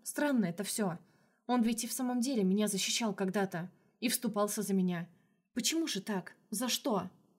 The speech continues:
Вот, протягиваю часы, что мне дал Вик. Больше ничего не удалось взять.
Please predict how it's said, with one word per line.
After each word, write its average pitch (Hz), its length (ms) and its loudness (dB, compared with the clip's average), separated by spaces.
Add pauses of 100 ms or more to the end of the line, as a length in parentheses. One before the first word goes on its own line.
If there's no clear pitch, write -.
(1000)
Вот, 226 380 0 (260)
протягиваю 214 560 2
часы, 226 300 -2
что - 180 0
мне 214 200 4
дал 214 200 4
Вик. 190 380 -2 (680)
Больше 220 320 2
ничего 220 380 4
не 214 100 6
удалось 196 380 4
взять. 190 400 -2